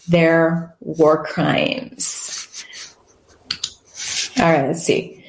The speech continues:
It says, "The U S Department of State on Tuesday issued a press statement condemning the harassment,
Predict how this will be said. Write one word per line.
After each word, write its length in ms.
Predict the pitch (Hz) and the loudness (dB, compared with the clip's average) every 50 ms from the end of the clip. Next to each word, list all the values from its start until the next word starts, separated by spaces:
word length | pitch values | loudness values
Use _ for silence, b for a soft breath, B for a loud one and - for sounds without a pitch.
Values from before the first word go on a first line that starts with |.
| - _ - | -6 _ 0
It 120 | 185 - | 2 4
says, 280 | - 196 190 185 175 175 | 6 6 6 4 2 -2
"The 220 | 185 185 180 208 | -4 -2 -2 2
U 140 | 202 214 233 | 4 4 4
S 180 | 254 254 - - | 4 4 0 -4
Department 380 | - - 226 196 - 226 214 | -2 2 2 2 2 0 -2
of 60 | 180 175 | -2 -4
State 320 | - - - 190 196 190 | -2 2 4 4 4 4
on 200 | 185 175 170 170 | 4 2 2 0
Tuesday 480 | - - 208 208 208 202 196 175 170 175 | 0 2 2 2 4 4 4 4 4 4
issued 280 | 185 180 - 202 190 | 2 2 2 4 4
a 80 | 170 - | 2 2
press 380 | - - 185 180 196 - - | 2 4 4 4 4 2 0
statement 440 | - 196 180 160 - 180 180 175 175 | 2 2 2 4 2 0 -2 -2 -2
condemning 840 | - 190 180 170 175 175 175 185 208 202 190 180 175 170 170 170 170 B B B B B B - | 2 2 4 4 6 4 4 2 2 0 2 2 2 2 0 0 -4 B B B B B B 0
the 160 | 180 196 190 | 2 2 4
harassment, 920 | 190 190 180 175 180 175 180 190 208 - - - 202 196 196 190 - - | 4 4 4 4 6 6 4 4 2 0 -2 -2 -2 0 0 0 -2 -6